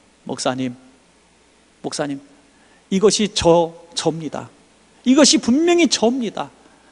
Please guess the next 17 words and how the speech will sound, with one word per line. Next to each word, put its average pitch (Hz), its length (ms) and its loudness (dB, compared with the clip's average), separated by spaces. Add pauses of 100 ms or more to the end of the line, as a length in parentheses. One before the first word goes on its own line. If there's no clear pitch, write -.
(200)
저는 165 380 -2 (160)
날마다, 262 680 0 (220)
날마다, - 680 -12 (800)
날마다 135 580 -6 (440)
이 147 120 -4
죄 139 180 -2
때문에 117 540 -6 (200)
울고 170 480 -2 (160)
후회합니다. 180 680 -10 (1200)
정말 302 460 2
제 262 140 -4
자신이 247 360 -6
너무나 226 400 -4
밉고 262 680 -6
저주스럽습니다." - 920 -8 (500)
그리고 294 300 -4
고백합니다. 220 600 -8